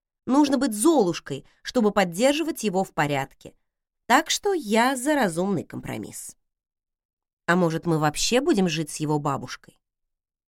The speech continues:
Боже, я ведь совсем об этом ничего не знаю. А раньше было даже неинтересно спрашивать. Теперь же задумалась о будущем. Хлопнула дверь,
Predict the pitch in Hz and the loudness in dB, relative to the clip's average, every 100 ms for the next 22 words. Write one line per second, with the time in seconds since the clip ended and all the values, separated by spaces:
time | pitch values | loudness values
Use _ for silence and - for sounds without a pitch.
0 | _ - 139 170 156 131 143 _ _ _ | _ -12 -4 -2 -2 -4 -12 _ _ _
1 | _ _ 202 190 - 202 - 311 285 240 | _ _ 2 2 0 0 2 4 6 4
2 | 277 247 233 - 214 254 269 214 285 233 | 2 0 0 -2 0 0 -2 0 0 0
3 | 143 - _ _ _ _ _ _ 180 214 | -2 -10 _ _ _ _ _ _ 2 4
4 | 277 349 233 196 226 220 233 247 262 262 | 4 2 -2 0 0 0 0 0 0 -2
5 | 277 277 294 302 - 277 175 - 123 - | -2 -4 -2 -6 -4 -2 -2 -4 -12 -16
6 | - _ _ _ _ _ _ _ _ - | -20 _ _ _ _ _ _ _ _ -14
7 | 147 - 156 147 143 190 302 - _ _ | -14 -2 0 0 -2 -8 -10 -12 _ _
8 | _ _ 294 262 175 175 180 208 - 269 | _ _ 2 2 4 0 -2 -2 -2 -4
9 | 349 190 - - - - - - - - | -4 -6 -12 -18 -20 -10 -4 0 -2 -4
10 | - - - - _ - - _ _ _ | -10 -12 -14 -20 _ -20 -20 _ _ _
11 | _ _ _ - 180 180 165 - 143 131 | _ _ _ -12 -2 0 0 -2 -6 -6
12 | 127 131 180 294 | -10 -2 -2 -2